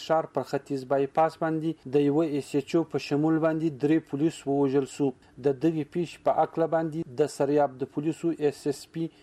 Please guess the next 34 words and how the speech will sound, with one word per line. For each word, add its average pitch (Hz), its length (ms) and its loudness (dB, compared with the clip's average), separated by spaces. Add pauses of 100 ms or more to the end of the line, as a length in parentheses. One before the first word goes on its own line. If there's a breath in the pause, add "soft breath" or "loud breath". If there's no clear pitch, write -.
عبدالله 135 440 2
جان 160 320 0
افریدي 143 500 0
وایس 151 320 0
اف 156 120 -2
امریکا 143 440 0
ډیوه 147 260 2
راډیو 139 260 0
ټلویزیون 139 500 -4
ته 139 140 0
وویل 160 360 2
چې - 360 -12
د 139 140 2
پولیسو 156 440 -2
په 147 160 -2
خپل 147 260 -2
منځ 156 340 -2
کې 160 180 -6
تاوتریخوالی 143 840 0
رامنځته 165 520 -2
سو. 135 220 -4 (300)
د 131 160 -2
ایس 143 420 0
ایچ 143 220 -2
او 165 120 2
نوربخش 147 580 -2
مینګل 143 420 0 (220 loud breath)
او 139 140 4
د 139 100 0
پولیسو 160 400 -4
د 143 120 -2
یو 143 220 4
عسکر - 420 -4
ترمنځ 156 340 0